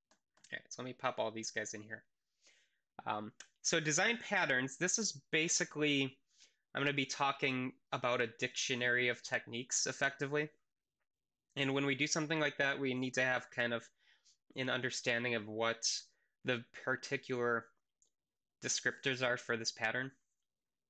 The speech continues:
So what do we care about here? Uh, we care about the intent, right? So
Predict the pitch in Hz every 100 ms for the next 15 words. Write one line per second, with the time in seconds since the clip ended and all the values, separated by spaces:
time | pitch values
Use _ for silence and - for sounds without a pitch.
0 | _ _ _ - - 151 143 160 151 -
1 | 135 127 110 104 - - - _ _ -
2 | _ _ 123 - 143 - 175 165 165 151
3 | 135 - 151 107 - 117 127 - 131 120